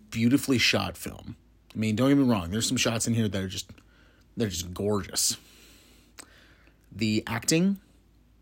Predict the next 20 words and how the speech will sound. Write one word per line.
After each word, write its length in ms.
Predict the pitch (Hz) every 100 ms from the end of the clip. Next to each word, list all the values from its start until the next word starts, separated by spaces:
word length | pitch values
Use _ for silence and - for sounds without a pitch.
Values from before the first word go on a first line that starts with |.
| _ _ - - _ - _
a-, 120 | - - -
amazing. 640 | 123 120 113 104 92 - - - - - - _ _ _ _
Um, 460 | 104 104 104 107 104 - - - - 104 95
th-, 240 | 95 104
here's 440 | - 123 156 165 165
the 100 | 143
problem 520 | - 127 117 120 113
that 100 | 101
I 80 | 101
have. 380 | 104 - - - - _ _ _ _ _ - - - - _ - - _ - - - - - - - _ -
Because 480 | 120 - - 131
it's 140 | 160 -
three 240 | 147 135
hours, 540 | 110 87 50 - - - - - - - _ _ _ - - - - -
there's 180 | 104
a 60 | 107
lot 380 | 107 110 117 123
in 220 | 135 131
there 300 | 104 - - - _ - - _ _ _ -
that 540 | 117 104 104 95 92